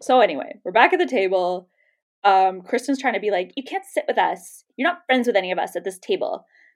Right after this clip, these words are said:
And Scheana's, you know, like, "Stassi, we're not friends." And Stassi is just silent. And she says in her confessional, she's like, "I'm just gonna keep my mouth shut because Katie is my best friend,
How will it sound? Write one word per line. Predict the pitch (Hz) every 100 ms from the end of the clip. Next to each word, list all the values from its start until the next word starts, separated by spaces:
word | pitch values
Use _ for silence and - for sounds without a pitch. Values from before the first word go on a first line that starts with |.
| _ _ _
And | 220 208 202 - -
Scheana's, | - 196 180 180
you | 185
know, | - - - -
like, | -
"Stassi, | - - - 196
we're | 190
not | 190
friends." | - 165 254
And | 220
Stassi | - 180 247
is | 233
just | 233 240 _
silent. | - - - - - 233 -
And | -
she | 262
says | 254 226
in | 247
her | 285
confessional, | 285 247 170 - 214
she's | 196
like, | 190 175 -
"I'm | 190 285 427 605 622 605
just | 508
gonna | 403 294
keep | 285
my | 233
mouth | 202 185 190
shut | 180 170
because | 180 185 185 175 170
Katie | - 190 320
is | 427
my | 440
best | 440 -
friend, | - 196 190 190 196